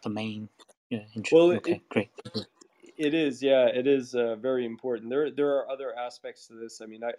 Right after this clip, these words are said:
Speaker 2: I could, you know, I don't have all, I, I, I was told I have about ten minutes per, per material, but I, I could easily talk about the business, uh, you know, for two or three hours, but I won't do that <laughs> 'cause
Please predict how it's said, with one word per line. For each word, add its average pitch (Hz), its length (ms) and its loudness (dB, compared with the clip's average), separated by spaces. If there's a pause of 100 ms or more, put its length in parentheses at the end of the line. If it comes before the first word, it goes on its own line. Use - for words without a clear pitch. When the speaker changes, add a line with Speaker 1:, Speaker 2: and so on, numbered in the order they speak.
(100)
Speaker 2:
I 123 40 -6
could, 120 220 -14 (800)
you 104 100 -14
know, 101 180 -14
I 110 60 -4
don't 120 200 -6
have 110 200 -6
all, 107 200 -6 (180)
I, 113 200 -8
I, 120 240 2
I 135 40 2
was 131 180 -2
told 151 240 0
I 127 200 2
have 120 200 -12
about 113 280 -8
ten 127 220 -10
minutes 120 300 -10
per, 113 360 -10 (100)
per 110 400 -10
material, 113 460 -8
but 104 160 -8
I, 110 140 -4 (100)
I 120 60 -6
could 117 180 -14
easily 113 420 -6
talk 113 300 -4
about 110 180 -8
the 110 80 -16
business, - 500 -10
uh, 104 420 -6
you 107 120 -10
know, 101 220 -12
for 101 160 -12
two 110 200 -8
or 98 60 -8
three - 240 -10
hours, 101 320 -6
but 104 240 2 (720)
I 104 60 0
won't 113 220 2
do 95 120 -8
that 98 220 -2 (280)
<laughs> - 340 0 (480)
'cause - 180 -8